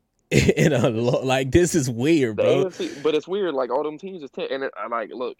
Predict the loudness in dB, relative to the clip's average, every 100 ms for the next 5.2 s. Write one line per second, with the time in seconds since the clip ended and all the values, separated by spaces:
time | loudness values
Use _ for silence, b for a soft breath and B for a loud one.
0 | -12 -12 -8 -8 -8 -10 -12 -10 -6 -6
1 | -6 -6 -6 -6 -12 -12 -4 -2 0 -2
2 | -8 -12 -16 -14 -14 -10 -10 -8 -8 -8
3 | -10 -10 -10 -8 -8 -8 -8 -4 -4 -4
4 | -10 -14 -16 -18 -18 -20 -20 -20 -20 -20
5 | -18